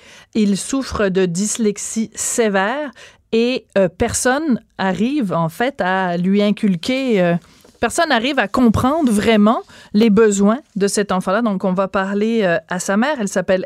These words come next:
Hélène Lafrance. Madame Lafrance, bonjour. J'ai presque envie de vous appeler Mère Courage parce que vous vous battez pour quelque chose qui semble une évidence. Pourtant,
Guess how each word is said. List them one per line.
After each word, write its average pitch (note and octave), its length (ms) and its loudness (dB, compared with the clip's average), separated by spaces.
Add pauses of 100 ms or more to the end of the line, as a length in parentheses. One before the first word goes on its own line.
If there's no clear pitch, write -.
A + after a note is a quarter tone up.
Hélène A3+ 520 2
Lafrance. G3+ 720 2 (460)
Madame A3 260 4
Lafrance, B3+ 440 2
bonjour. A#3 320 4 (120)
J'ai C#4+ 100 2
presque - 280 0
envie C4+ 220 4
de D#4+ 80 -4
vous A#3 160 2
appeler A#3 320 2
Mère A#3 640 4
Courage A#3+ 640 4
parce A#3 160 2
que C4+ 100 2
vous A#3 200 2
vous A3+ 200 4
battez B3 480 2 (640)
pour F4+ 280 4
quelque A#3+ 180 2
chose F4+ 280 0
qui A3 120 -2
semble A#3+ 720 4
une G3+ 160 6
évidence. G3+ 500 0
Pourtant, - 320 -4